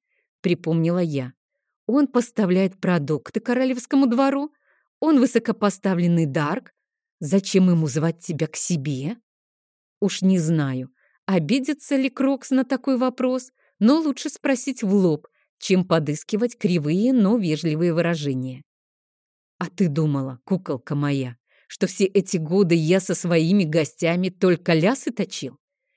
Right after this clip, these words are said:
Переполняясь гордыней, протянул Крокс. «Я налаживал связи,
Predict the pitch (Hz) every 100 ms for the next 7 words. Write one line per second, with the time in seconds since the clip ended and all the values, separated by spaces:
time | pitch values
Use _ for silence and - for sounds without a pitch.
0 | - 196 190 190 196 185 160 147 156 156
1 | 143 156 185 247 202 196 190 190 202 196
2 | 208 143 - - _ _ _ _ _ _
3 | _ 165 151 190 196 180 190 180 180 185
4 | 180 - 175 185 131 127